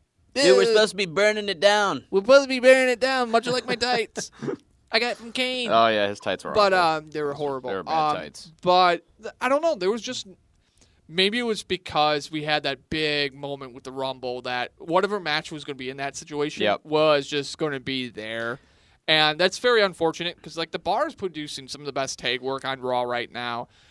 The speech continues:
Speaker 2: Seth Rollins, is he's looking back in form after blowing out his knee.
Speaker 1: He really is, actually. He's,
Speaker 2: Yeah.
Speaker 1: he's really come along the past couple of
Speaker 2: So
Speaker 1: months.
Speaker 2: it, it's just a very unfortunate spot for them.
Speaker 1: You know,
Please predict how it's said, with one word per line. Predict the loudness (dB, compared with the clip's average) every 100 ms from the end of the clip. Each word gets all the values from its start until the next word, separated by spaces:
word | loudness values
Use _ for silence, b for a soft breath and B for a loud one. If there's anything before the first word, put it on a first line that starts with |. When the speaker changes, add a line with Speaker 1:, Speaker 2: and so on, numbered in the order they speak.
| b
Speaker 2:
Seth | -2 -2 0
Rollins, | 2 2 2 -2 -8
is | -14 -18 -18
he's | -10 -6 0
looking | 0 -2 -6
back | -4 -4 -6
in | -16
form | -10 -4 0 0 -2 -8 _ -8
after | -6 -6
blowing | -4 -2 0
out | -2
his | -4 -8
knee. | -12 -6
Speaker 1:
He | 2
really | 8 8 8
is, | 4 4
actually. | 0 -2 -4 -2
He's, | 2
Speaker 2:
Yeah. | 4 4
Speaker 1:
he's | 2
really | 0 0
come | 0 -2
along | 0 0 -2
the | -4
past | -6 -4
couple | -8 -6
of | 0
Speaker 2:
So | 2 4 6 4
Speaker 1:
months. | 0
Speaker 2:
it, | -6 -2
it's | 0 0
just | -2 -6
a |
very | 0 0
unfortunate | 0 -8 -8 -4 -4 -4 -8 -8
spot | -8 -8 -10
for | -8
them. | 2
Speaker 1:
You | 6
know, | 6 6